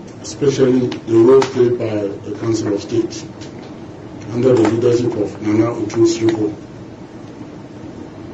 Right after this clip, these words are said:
He personally worked tirelessly, making phone calls deep in the night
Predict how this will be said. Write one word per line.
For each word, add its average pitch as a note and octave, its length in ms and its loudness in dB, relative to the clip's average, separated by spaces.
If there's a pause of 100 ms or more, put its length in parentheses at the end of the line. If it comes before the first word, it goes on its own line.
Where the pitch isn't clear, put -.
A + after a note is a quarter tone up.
(680)
He E3+ 240 8
personally D3 500 4
worked B2 400 2
tirelessly, A#2+ 720 2 (1040)
making D#3 460 6
phone C#3+ 340 0
calls A2+ 280 -2
deep E3 280 -2
in A2+ 80 -2
the A2+ 140 0
night - 480 -2